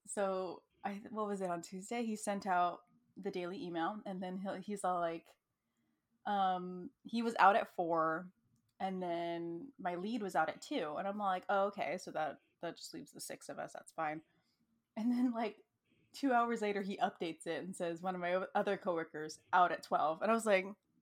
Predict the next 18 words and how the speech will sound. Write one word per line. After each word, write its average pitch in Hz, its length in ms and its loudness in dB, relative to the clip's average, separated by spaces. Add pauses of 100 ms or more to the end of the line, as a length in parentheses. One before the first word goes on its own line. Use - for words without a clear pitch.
"Where, 285 220 8
where 262 260 4
are 381 40 -2
y'all 349 220 6
going?" 262 500 6
<laughs> 311 40 10 (1500)
And 311 220 8
then 302 160 8
when 302 140 8
it 285 120 4
gets 262 260 -2
to, 277 120 2
like, 208 300 4 (140)
one 208 300 2
o'clock, 185 560 6
he's 196 280 -4
all 180 180 4
like, 170 400 -4